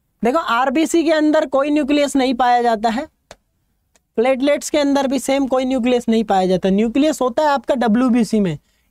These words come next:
इसीलिए तो that is why कैंसर होता है डब्ल्यूबीसी में। ब्लड कैंसर होता ही ना अगर डब्ल्यूबीसी के अंदर आपका न्यूक्लियस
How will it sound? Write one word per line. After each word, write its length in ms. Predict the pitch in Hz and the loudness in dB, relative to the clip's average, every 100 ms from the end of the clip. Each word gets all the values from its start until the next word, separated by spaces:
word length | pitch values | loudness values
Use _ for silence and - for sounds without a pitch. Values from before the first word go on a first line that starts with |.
| - | -2
इसीलिए 720 | 269 - 349 349 320 320 311 | -2 2 2 2 2 2 2
तो 460 | 285 294 294 240 175 | 0 0 2 2 -2
that 380 | 151 240 311 - | -2 0 0 0
is 240 | 381 226 | 0 2
why 360 | 220 254 302 294 | 2 2 2 0
कैंसर 480 | 254 247 247 277 262 | 0 2 2 2 0
होता 360 | 196 202 233 262 | -2 -4 -2 -2
है 400 | 240 247 269 302 _ _ _ | 0 0 0 -2 _ _ _
डब्ल्यूबीसी 800 | 170 220 247 277 196 220 - 233 | 0 2 2 2 2 0 0 0
में। 260 | 220 226 156 - _ _ - | 2 0 -4 -10 _ _ -2
ब्लड 360 | 190 277 302 | 0 2 0
कैंसर 340 | 262 247 240 269 | -2 -2 0 0
होता 400 | 185 180 185 240 | 0 0 0 0
ही 220 | 262 311 | 2 2
ना 260 | 254 262 277 _ _ | 2 0 -4 _ _
अगर 220 | 208 214 262 | -4 -2 0
डब्ल्यूबीसी 640 | 220 208 233 220 202 220 | 0 0 0 0 -2 -2
के 100 | 226 | -2
अंदर 320 | 214 202 214 | 0 0 0
आपका 260 | 196 - 214 | 0 -2 0
न्यूक्लियस 560 | 202 180 190 254 - | 0 0 0 -2 -4